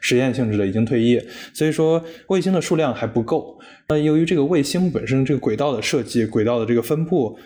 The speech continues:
就造成了它实际上是偏向于北边纬度比较高的区域，但是又不是那么高。OK，北极圈之内是几乎没有的，但是在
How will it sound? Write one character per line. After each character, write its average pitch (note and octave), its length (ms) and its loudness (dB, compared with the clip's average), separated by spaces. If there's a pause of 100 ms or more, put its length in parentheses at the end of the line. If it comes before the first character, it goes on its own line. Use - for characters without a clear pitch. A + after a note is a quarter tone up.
就 C3 100 0
造 B2+ 160 0
成 A2+ 160 -6
了 A2+ 100 0
它 D3 200 -2
实 B2+ 180 -4
际 C#3+ 100 0
上 C3 280 -4
是 A#2 340 0 (160)
偏 F3 240 -2
向 D3+ 180 0
于 G#2 380 4 (260)
北 C#3+ 100 0 (100)
边 A#2+ 340 0 (180)
纬 A#2+ 220 0
度 C#3+ 200 2
比 C#3+ 80 -4
较 B2 160 -2
高 C#3+ 220 -2
的 D3+ 140 0
区 - 260 -4
域， G#2+ 380 0
但 B2 120 0
是 C3+ 140 0
又 C#3 100 2
不 B2 220 -2
是 F3+ 140 0
那 F#3+ 100 2
么 B2+ 100 -2
高。 G#2+ 280 -2
OK， C3+ 180 0
北 B2 180 -4
极 B2+ 220 0
圈 F3+ 340 0 (240)
之 D#3+ 140 -2
内 E3 180 2
是 A#2 240 -2
几 A#2 140 -2
乎 B2 160 0
没 A#2 160 0
有 A2+ 180 -2
的， A2+ 120 -4
但 B2+ 160 0
是 B2 180 0
在 A2+ 320 0